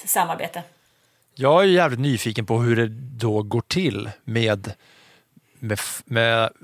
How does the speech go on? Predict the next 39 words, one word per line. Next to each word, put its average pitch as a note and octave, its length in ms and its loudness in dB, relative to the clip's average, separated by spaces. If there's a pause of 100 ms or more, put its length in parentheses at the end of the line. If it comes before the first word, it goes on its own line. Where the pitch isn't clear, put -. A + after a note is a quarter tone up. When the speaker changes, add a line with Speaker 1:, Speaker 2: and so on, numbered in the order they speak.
(680)
Speaker 2:
folk B2 420 0
som B2 140 0
är A#2 40 2
i A2+ 80 2
depån C3+ 600 0
och A2 180 -2
anställda B2+ 920 2
och A2+ 140 4
de A2 300 2
som, A2 300 -2 (640)
alltså, A#2+ 340 2 (120)
man B2+ 180 2
ska - 120 -2
ju, C3 200 6
ett, F3 340 0
man C#3+ 120 2
ska C#3+ 100 0
ju C3+ 60 6
värva C3+ 280 4
förare, C#3 480 6
men A2 120 0
man A2+ 120 2
ska - 100 -2
ju B2 40 4
också F3 200 4
värva C#3+ 600 2
in E3 340 0
de A2+ 140 2
här G#2+ 200 2
då G2+ 180 0
som, G#2 260 -4 (280)
som A2+ 220 -2
jobbar G#2 420 2
i, G2+ 540 -4
i A#2+ 120 -2
verkstäderna A#2 680 2
och A#2 120 4
i - 40 4
depåerna. B2 720 2